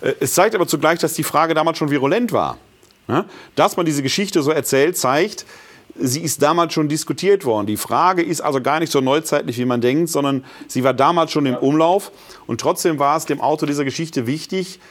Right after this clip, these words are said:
äh, es auf diese Weise nochmal zu erzählen, weil natürlich die Frage der Gottsonnschaft dahinter steht. Das ist ja so ein Topos, der zieht sich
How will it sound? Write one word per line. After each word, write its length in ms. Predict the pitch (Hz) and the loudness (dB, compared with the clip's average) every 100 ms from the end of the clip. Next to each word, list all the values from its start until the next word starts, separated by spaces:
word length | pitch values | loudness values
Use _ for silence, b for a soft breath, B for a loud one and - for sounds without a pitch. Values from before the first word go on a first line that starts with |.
| B B | B B
äh, 140 | - 131 | 0 0
es 260 | - 135 | 0 0
auf 160 | 131 117 | 0 -2
diese 360 | 147 190 165 | -4 0 0
Weise 280 | 135 143 151 | 2 0 0
nochmal 280 | 143 139 131 | -2 -4 -4
zu 120 | - | -2
erzählen, 420 | 127 - 131 135 135 | -2 0 0 2 0
weil 100 | 147 | 0
natürlich 380 | 139 233 262 | 0 0 -2
die 120 | 190 139 | -2 -6
Frage 460 | - 135 139 127 | 0 0 2 2
der 120 | 113 | 0
Gottsonnschaft 680 | 104 139 139 127 117 110 - | 2 0 0 -4 -2 -4 -2
dahinter 300 | 101 101 95 | -2 -2 -2
steht. 180 | - 113 | -2 -2
Das 100 | 110 | -2
ist 120 | 156 | -2
ja 60 | 151 | -2
so 80 | 135 | -2
ein 100 | 127 | 0
Topos, 280 | 151 156 | -2 0
der 140 | - 120 | -2 -2
zieht 240 | - 190 | -4 -4
sich 180 | 165 | -6